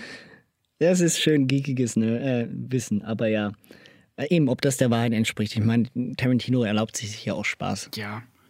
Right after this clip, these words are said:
Speaker 2: vielleicht ist es wirklich so. Aber es ist halt Tarantino. Er macht halt wieder aus allem großes Fass. Darf aber auch, hat es sich ja verdient.
Speaker 1: Ja.
Speaker 2: Ähm,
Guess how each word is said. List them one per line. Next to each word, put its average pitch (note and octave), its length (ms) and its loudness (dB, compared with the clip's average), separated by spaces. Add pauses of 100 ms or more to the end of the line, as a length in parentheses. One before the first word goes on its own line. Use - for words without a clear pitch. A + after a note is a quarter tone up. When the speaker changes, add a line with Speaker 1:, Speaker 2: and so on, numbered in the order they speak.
(220)
Speaker 2:
vielleicht A#2+ 440 -2
ist A#2 140 -4
es - 160 -4
wirklich A2+ 320 -2
so. G#2 200 -6 (200)
Aber D3+ 140 2
es D#3 60 4
ist D3 140 2
halt B2 140 2
Tarantino. G2+ 640 0 (260)
Er C#3+ 240 2
macht A#2+ 680 -4
halt G#2+ 160 -4
wieder G#2 160 -2
aus A2 120 -4
allem A#2 240 0
großes G#2+ 380 -2
Fass. - 460 -6
Darf C#3 180 0
aber C3 280 4
auch, B2+ 260 0 (100)
hat - 180 -4
es A#2 140 -2
sich A2+ 140 -2
ja G2+ 60 -2
verdient. G2+ 500 -4 (580)
Speaker 1:
Ja. G2+ 260 -4 (240)
Speaker 2:
Ähm, B2+ 540 4